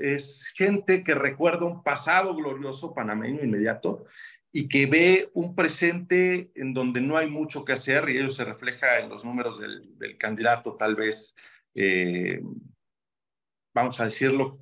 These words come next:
que pertenece al sistema actual, cuando las cosas no están ocurriendo bien, y ocurr-, y, y pasaba en México, por eso llegó Andrés Manuel López Obrador a ser presidente de este país, aparte de que comunica muy bien.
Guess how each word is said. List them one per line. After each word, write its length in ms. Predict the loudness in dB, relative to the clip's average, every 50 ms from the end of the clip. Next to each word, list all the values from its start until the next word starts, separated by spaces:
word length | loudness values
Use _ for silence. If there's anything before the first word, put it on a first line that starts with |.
| -4 -2
que 100 | -2 0
pertenece 680 | 0 0 -2 -2 -2 -2 0 2 2 2 2 0 -2 -4
al 80 | -4
sistema 460 | -4 -8 -12 -6 -2 2 2 4 4
actual, 460 | 2 0 0 0 0 0 2 0 -4 -6 -12 -18 -18 -20 -20 -20 -20 -20 -20 _ _ _ _ _ _ _
cuando 240 | -2 0 0 2 4
las 220 | 4 2 2 0 0
cosas 340 | 0 0 0 0 -2 -2
no 80 | -2 -2
están 240 | 0 0 0 2 2
ocurriendo 500 | 0 -2 -4 -4 -2 0 0 0 2 2
bien, 220 | 2 0 0 0
y 60 | -2
ocurr-, 340 | -2 -4 -4 -4 -6 -6 -6 -4
y, 300 | -4 -2 -2 0 -2 -2
y 40 | 0
pasaba 360 | 0 0 2 4 4 6 6
en 120 | 6 4
México, 460 | 2 2 0 -2 -2 -2 -2 -2 -2 _
por 160 | -10 -12 -12
eso 160 | -10 -10 -10
llegó 200 | -10 -4 -2 0
Andrés 260 | 0 0 -2 -4 -4
Manuel 280 | -4 -6 -4 -4 -4 -6
López 280 | -6 -8 -10 -8 -2 0
Obrador 360 | 2 2 4 4 2 2 0
a 40 | 0
ser 220 | -2 -2 -4 -2 -2
presidente 520 | -4 -4 -4 0 2 2 2 2 2 2
de 60 | 2
este 180 | 0 0 -4 -4
país, 440 | -2 -2 -2 -2 -2 -4 -8 -10 -12 -12 -12 -12 -14 -18 _ _ _ _ _ _ _
aparte 360 | -12 -4 -2 -2 -2 0 0 0
de 80 | 0
que 120 | 0 -2 0
comunica 440 | 0 2 4 4 2 2 2 2
muy 180 | 2 2 4 4
bien. 340 | 4 4 2 2 0 -4